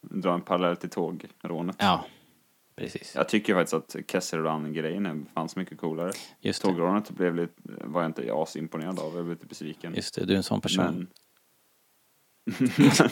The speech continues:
Speaker 1: En sån person. Men,
Speaker 2: Finns två
Speaker 1: men
Speaker 2: sorters
Speaker 1: jag fattar,
Speaker 2: personer i
Speaker 1: eh,
Speaker 2: den här världen.
Speaker 1: Ja, ja. De som gillar tåg och de som gillar Kessel Runs.
Speaker 2: <laughs>
Speaker 1: Men,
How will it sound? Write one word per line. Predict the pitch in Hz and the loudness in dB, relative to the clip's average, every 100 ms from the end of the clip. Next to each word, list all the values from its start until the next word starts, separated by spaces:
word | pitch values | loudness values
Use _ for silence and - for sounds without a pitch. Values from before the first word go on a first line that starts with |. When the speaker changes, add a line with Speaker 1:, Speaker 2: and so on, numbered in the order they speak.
| - 151 - - - - | 2 -4 -4 -10 -10 -8
Speaker 1:
En | - - | -4 0
sån | - - 80 - - | 0 2 2 0 0
person. | - 92 - - - - - | 2 2 -2 -8 -8 -6 2
Men, | 127 120 113 113 | 6 6 6 8
Speaker 2:
Finns | 127 123 | 10 10
två | - | 8
Speaker 1:
men | 120 | 10
Speaker 2:
sorters | - 120 | 12 12
Speaker 1:
jag | 135 | 12
fattar, | 147 - | 10 8
Speaker 2:
personer | 160 123 123 | 12 12 12
i | 104 | 10
Speaker 1:
eh, | 90 | 10
Speaker 2:
den | 90 | 6
här | |
världen. | 90 87 95 - - _ _ _ _ - - _ _ - | 6 6 2 -2 -12 _ _ _ _ -20 -20 _ _ 0
Speaker 1:
Ja, | 92 90 90 | 4 6 4
ja. | 80 - - - - _ - - - | 2 -2 6 6 4 _ -4 -4 2
De | 110 | 2
som | 107 104 | 4 4
gillar | 92 | 4
tåg | - 110 107 | 4 6 6
och | 107 208 - | 8 8 10
de | 220 | 10
som | 196 | 10
gillar | 254 | 6
Kessel | - 185 - 87 | 6 0 0 -2
Runs. | 85 87 92 - - _ - - - - - - | -2 -2 -4 -6 -10 _ -20 -16 -14 -14 -12 -6
Speaker 2:
<laughs> | 120 139 107 - - - | -4 -4 -6 -10 -2 6
Speaker 1:
Men, | 139 139 123 | 8 8 6